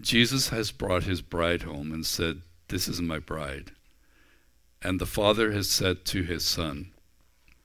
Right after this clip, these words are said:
"If she's your bride, I love her too." In fact, the theology of the New Testament in Ephesians is that we are accepted in the Beloved. Accepted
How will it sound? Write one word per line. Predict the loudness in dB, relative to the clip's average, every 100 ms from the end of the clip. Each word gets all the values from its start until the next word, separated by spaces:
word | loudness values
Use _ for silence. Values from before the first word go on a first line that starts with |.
| _ _ _ _ -20 _ _ _ _ _ _ _ _ _ _ _ _ _ -20 -6
"If | -2
she's | 0 0 0
your | 0
bride, | -2 -2 -2 -2 -6
I |
love | -6 -8 -10
her | -12
too." | -14 -14 -16 -20 _ _ _ _ _ _ _ -20 -12 -4
In | 4
fact, | 8 8 6 -8 -16 -16 -12
the | -6 2
theology | 10 12 12 8 4 0
of | 0
the | 0
New | 0
Testament | 4 4 4 0 -2 -2
in | -2
Ephesians | -2 4 4 4 0 -4 -4
is | -2
that | -2 -4
we | -2 0
are | 0 0 -2
accepted | -2 -2 2 4 4 0 -8 -8 -12 -6
in | -4
the | -4
Beloved. | -4 -6 -6 -8 -14 -16 _ -20 -20 -20 _ _ _ _ -6 -2
Accepted | 0 4 4 4 0 -6 -6